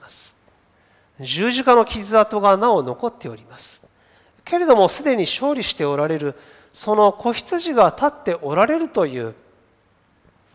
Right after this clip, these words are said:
この現実に勝る現実は他にない。そこからヨハネの伝える幻は始まります。で、そこで、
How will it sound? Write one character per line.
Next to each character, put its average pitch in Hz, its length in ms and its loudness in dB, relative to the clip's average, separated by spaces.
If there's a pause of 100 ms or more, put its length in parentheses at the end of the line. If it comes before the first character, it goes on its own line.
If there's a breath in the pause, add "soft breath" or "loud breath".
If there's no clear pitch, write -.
(720 soft breath)
こ 247 160 0
の 285 100 8
現 220 280 2
実 277 220 -2
に 269 80 0
勝 254 340 4
る 156 100 0
現 143 220 -6
実 170 240 -12
は 185 100 -2
他 165 260 -4
に 143 120 -6
な 131 180 -8
い。 143 100 -10 (3000 soft breath)
そ - 240 -14
こ 302 140 -4
か 285 160 2
ら 269 420 0
ヨ 208 160 0
ハ 175 160 0
ネ 147 120 -2
の 113 220 -4
伝 139 280 -4
え 123 40 -2
る 123 120 -8
幻 117 500 -8
は 214 160 -2
始 - 220 -12
ま - 100 -20
り - 60 -20 (100)
ま - 60 -20
す。 - 260 -16 (1700 soft breath)
で、 190 80 -20
そ - 140 -10
こ 262 100 -4
で、 339 160 -4